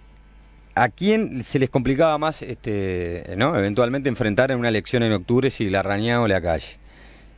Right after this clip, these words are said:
Y dos respondieron que Lacalle Pou. El, eh, este, Luis Eduardo González, el politólogo, hace una semana atrás, creo, dijo que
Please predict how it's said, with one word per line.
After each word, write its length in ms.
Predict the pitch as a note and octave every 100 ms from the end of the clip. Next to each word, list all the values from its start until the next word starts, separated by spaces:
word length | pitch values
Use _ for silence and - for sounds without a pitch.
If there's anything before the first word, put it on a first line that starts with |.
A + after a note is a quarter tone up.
| -
Y 800 | - B2+ B2 B2 A#2+ A2+ A2+ G#2+
dos 160 | C#3+ F#3+
respondieron 420 | C3+ C3 C#3 B2+
que 80 | G#2+
Lacalle 320 | F#2+ G2+ F#2+
Pou. 240 | D#2 - - - - - - - - - - -
El, 500 | A2+ A2+ A2+ G#2+ A2
eh, 640 | - A2+ A2+ A2 A2 G#2 A2
este, 280 | - A2+
Luis 160 | C3 F#3
Eduardo 240 | F#3 E3
González, 340 | C#3+ B2+ F#3+ C3+
el 100 | A#2
politólogo, 760 | B2 A#2+ F3 G3 F#3+ D3 F2+ - - - -
hace 380 | - A2 G#2 E2+ - -
una 180 | D3+ D3
semana 380 | A#2+ D3 E3
atrás, 280 | G2 - C3+ -
creo, 260 | G#2 A2+
dijo 280 | A2+ - B2+
que 360 | - E3 G3+